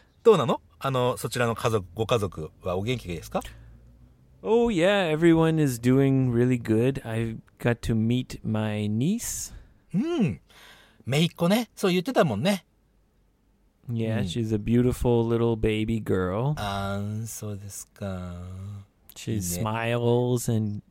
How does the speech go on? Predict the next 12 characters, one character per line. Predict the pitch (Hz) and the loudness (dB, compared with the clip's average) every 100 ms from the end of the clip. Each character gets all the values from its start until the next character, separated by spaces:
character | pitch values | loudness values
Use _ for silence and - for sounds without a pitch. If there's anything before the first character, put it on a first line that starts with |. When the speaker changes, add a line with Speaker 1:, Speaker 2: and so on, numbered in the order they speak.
| _ - - _ - | _ -20 -20 _ -4
Speaker 2:
giggles | 131 135 127 123 123 131 135 123 | 0 2 4 4 4 0 -2 -4
and | 110 107 101 - - - | -6 -6 -6 -10 -20 -10
Speaker 1:
う | 120 | -6
ん。 | 107 110 101 | -4 -4 -2
Speaker 2:
makes | 113 120 - 117 | -2 -2 -4 -4
a | |
lot | 113 117 113 | 0 2 0
of | 104 - | -2 -8
sounds. | - - 120 110 117 123 131 131 - - - _ _ | -8 -6 -6 -6 -6 -4 -6 -8 -12 -18 -20 _ _
Speaker 1:
そ | - 82 | -10 -10
っ | |
か。 | - - | -10 -14